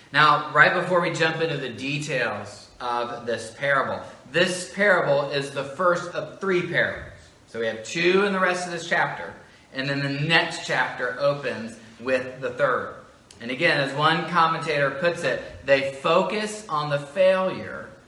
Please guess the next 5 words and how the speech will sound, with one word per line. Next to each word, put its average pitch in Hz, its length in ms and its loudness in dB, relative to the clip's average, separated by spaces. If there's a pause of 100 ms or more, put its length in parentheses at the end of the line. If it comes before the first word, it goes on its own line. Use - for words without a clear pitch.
(360)
of 143 180 2
the 135 100 0
current 185 640 2
Jerusalem 156 800 -2
leadership 180 680 -4